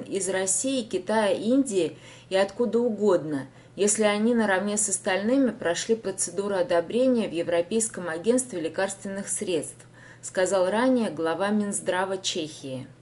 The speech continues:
Но сколько конкретно доз Российская Федерация пообещала Чехии, как быстро пойдут поставки, если такое решение будет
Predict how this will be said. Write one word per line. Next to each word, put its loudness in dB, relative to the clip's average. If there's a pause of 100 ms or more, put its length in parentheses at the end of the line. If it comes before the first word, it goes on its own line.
(760)
Но 0
сколько 6
конкретно 4
доз 4
Российская -2
Федерация -2
пообещала -2
Чехии, -4
как -4
быстро -4
пойдут -2
поставки, -4 (300)
если -2
такое -2
решение -2
будет -2